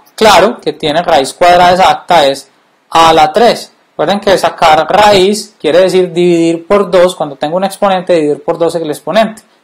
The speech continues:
Dividimos a seis entre dos da tres. Y vamos a ver si dos a tres tiene raíz. No tiene raíz cuadrada exacta, porque dos no tiene raíz cuadrada exacta, ni a al cubo tampoco.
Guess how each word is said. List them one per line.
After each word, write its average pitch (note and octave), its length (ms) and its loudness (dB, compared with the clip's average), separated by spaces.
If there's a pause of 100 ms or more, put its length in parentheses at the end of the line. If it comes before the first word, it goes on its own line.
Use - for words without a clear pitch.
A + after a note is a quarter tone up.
Dividimos D#3+ 280 -8
a F3 80 0
seis C#3+ 240 -4
entre G3 560 -4 (400)
dos E3+ 260 2
da C#3 160 0
tres. C3+ 340 -2 (600)
Y F#3 80 0
vamos A3 200 4
a A#3 100 4
ver G#3+ 180 4
si A#3 140 0
dos A3 380 2
a A3+ 220 2
tres A3+ 320 2
tiene A3+ 240 0
raíz. F#3 400 0
No E3 200 -6
tiene F#3+ 220 -4
raíz D#3+ 320 -2
cuadrada F3 340 2
exacta, F#3+ 360 0
porque C#3+ 320 -4
dos D3+ 380 0
no F3+ 160 -6
tiene F3+ 200 -2
raíz C#3+ 300 -2
cuadrada E3 320 2
exacta, E3+ 400 0
ni E3+ 300 -2
a D#3+ 100 2
al D#3 160 -6
cubo F3+ 300 0
tampoco. D#3 580 -2